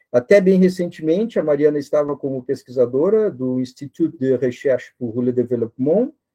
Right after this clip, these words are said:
o I R D, que é afiliado ao Centre Population et Développement, que é o ceped,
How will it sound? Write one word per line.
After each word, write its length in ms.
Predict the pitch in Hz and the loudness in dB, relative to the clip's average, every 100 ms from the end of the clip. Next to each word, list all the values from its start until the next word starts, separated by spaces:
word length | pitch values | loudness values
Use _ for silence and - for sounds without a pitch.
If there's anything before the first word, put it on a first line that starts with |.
| _ _ | _ _
o 120 | 135 | -8
I 200 | 160 208 | 2 4
R 200 | 165 143 | 4 2
D, 340 | 117 156 240 - _ _ _ | 0 0 0 -4 _ _ _
que 100 | - | -2
é 40 | 135 | -2
afiliado 580 | - 151 143 151 170 156 | -2 -2 2 2 4 2
ao 140 | 139 | 2
Centre 640 | - - 226 233 - 180 | -6 2 2 2 0 -2
Population 800 | - 220 - 190 170 - 185 175 | 0 -2 0 2 2 2 -4 -2
et 60 | 170 | -2
Développement, 680 | 139 143 143 123 151 180 220 | 0 0 0 -4 -2 0 0
que 140 | - | -4
é 20 | |
o 40 | 131 | -6
ceped, 680 | - - - 165 185 190 | -6 -2 2 2 0 -6